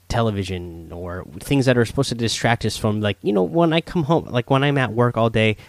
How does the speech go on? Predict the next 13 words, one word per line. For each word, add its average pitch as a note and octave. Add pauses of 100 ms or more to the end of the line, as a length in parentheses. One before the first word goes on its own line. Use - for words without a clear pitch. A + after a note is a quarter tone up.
(120)
I G#2+
work A2
really G#2+
hard. G2
I A2
just G#2
wanna G#2
come G2
home G2 (300)
and, F2+ (280)
uh, D#2+ (380)
relax F#2+
and F2